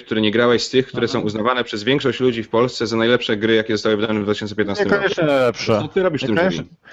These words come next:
Speaker 2: niekoniecznie najlepsze, tylko na przykład miały najlepszą, co tu czytam, najlepszą miały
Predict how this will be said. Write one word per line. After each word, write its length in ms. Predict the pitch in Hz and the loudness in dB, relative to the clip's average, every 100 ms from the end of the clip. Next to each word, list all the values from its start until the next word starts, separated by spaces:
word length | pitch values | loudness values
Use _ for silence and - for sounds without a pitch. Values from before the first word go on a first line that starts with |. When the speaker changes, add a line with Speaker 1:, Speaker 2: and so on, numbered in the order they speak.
| - - | -16 0
Speaker 2:
niekoniecznie 540 | 135 143 143 170 185 | 2 2 2 2 2
najlepsze, 720 | 156 131 113 - 117 110 110 - | 2 2 2 0 0 2 0 -2
tylko 300 | 143 123 127 | -2 0 0
na 100 | 117 | 0
przykład 1080 | - 135 - _ _ _ _ - 117 - | 0 -4 -4 _ _ _ _ 0 0 0
miały 240 | 135 139 127 | 0 0 2
najlepszą, 640 | 131 143 - - 143 139 135 _ - _ _ | 2 0 -2 0 0 0 -4 _ -20 _ _
co 120 | 123 | -6
tu 280 | - 113 110 | -4 -8 -8
czytam, 280 | - 120 104 | -10 -8 -2
najlepszą 520 | 117 131 127 - 135 | 0 2 0 0 -2
miały 400 | 127 123 123 123 | 0 2 2 4